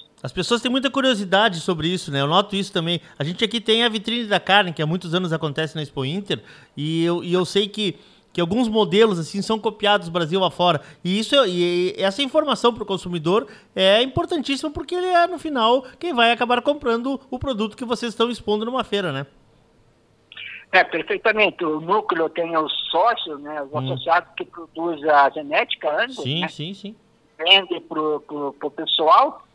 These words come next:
Speaker 2: que faz o bezerro certificado, e daí a gente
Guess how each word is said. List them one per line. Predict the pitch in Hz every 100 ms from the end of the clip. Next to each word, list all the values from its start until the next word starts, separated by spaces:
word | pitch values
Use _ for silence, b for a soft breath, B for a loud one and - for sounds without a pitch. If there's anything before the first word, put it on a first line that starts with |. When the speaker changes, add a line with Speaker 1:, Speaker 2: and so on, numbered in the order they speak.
| b b _
Speaker 2:
que | 156 -
faz | 170 185
o | 170 170 156 147 143 143 139 156
bezerro | 147 143 175 143 156 143 269 -
certificado, | 151 - - - 196 208 247 269 B B B _
e | - 170
daí | 190 175 185 220
a | 202
gente | 190